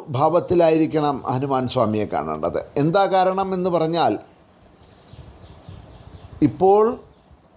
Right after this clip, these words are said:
പരമാത്മാവിൽ നിന്നും അകന്നിരിക്കുന്നതായിട്ടുള്ള ആ ജീവാത്മാവിനെ വീണ്ടും പരമാത്മാവിലേക്ക്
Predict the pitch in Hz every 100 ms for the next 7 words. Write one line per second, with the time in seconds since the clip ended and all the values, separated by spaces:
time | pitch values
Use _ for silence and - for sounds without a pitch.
0 | - 139 151 175 180 175 185 185 180 185
1 | 185 185 185 196 202 208 - - - 131
2 | 147 165 180 170 143 175 175 175 180 175
3 | 175 165 123 180 175 180 190 190 196 -
4 | 160 160 151 143 151 165 156 151 147 123
5 | 117 123 151 - 90 - - _ _ -
6 | - - 117 151 165 202 202 190 160 160
7 | 180 170 180 180 180 180 185 180 190